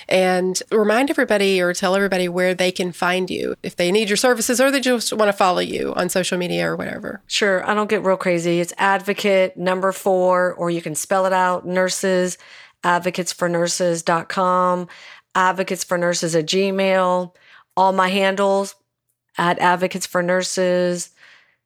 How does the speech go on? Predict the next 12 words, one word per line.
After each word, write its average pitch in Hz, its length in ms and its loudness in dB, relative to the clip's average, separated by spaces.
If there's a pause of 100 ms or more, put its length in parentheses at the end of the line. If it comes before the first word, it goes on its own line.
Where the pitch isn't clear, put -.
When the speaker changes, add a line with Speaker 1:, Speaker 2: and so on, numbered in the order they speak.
(220)
Speaker 2:
TikTok, 185 560 0
Instagram, 175 880 0
Twitter. 175 600 2 (140)
I'm 175 340 -4
not 170 280 -2
trying 170 200 -2
to 165 60 -2
get 160 160 0
real 165 140 0
cra-, 160 280 -2
crazy. 156 500 -2
So 147 500 -4